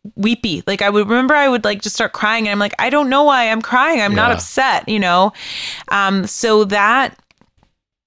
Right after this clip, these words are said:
Speaker 1: I guess that was the closest experience I had had to that depression e-, experience. But with this medication, it was, like, a whole new level. And I remember I was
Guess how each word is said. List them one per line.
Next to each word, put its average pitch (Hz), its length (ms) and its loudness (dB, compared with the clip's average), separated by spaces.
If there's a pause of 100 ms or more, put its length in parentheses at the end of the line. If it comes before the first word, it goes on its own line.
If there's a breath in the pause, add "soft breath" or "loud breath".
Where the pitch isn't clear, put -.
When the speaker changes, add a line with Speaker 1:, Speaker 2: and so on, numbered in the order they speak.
(120)
Speaker 1:
I 214 80 -2
guess 254 180 -2
that 254 120 2
was 233 100 2
the 202 80 -2
closest 202 460 -2
experience 190 500 -4
I 190 80 2
had 185 180 0
had 165 420 -2
to 175 420 0
that 185 240 -2
depression 190 500 -2
e-, - 100 -8 (120)
experience. 254 720 -4 (440 loud breath)
But 202 120 2
with 220 160 2
this 226 180 -2
medication, 185 640 -4
it 151 80 -2
was, 165 160 -2
like, 165 160 -4
a 160 40 0
whole 175 220 0
new 165 140 0
level. 165 280 2
And 147 100 0
I 165 80 0
remember 170 380 0
I 165 140 0
was 170 380 -2